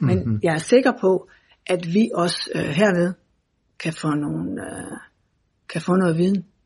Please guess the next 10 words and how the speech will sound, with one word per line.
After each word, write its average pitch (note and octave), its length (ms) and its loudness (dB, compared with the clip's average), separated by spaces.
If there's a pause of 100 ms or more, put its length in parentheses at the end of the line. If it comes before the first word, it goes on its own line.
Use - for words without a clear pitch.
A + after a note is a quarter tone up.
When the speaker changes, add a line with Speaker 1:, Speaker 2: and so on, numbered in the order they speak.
(160)
Speaker 1:
som D#3+ 220 -4
vi D#3 60 -4
kan E3 140 -4
bruge F#3 400 2 (100)
til - 80 0
at F#3+ 40 6
udvikle F3 580 0
vores F3 260 0
uddannelser E3 460 -2 (280)
her. F3+ 140 -4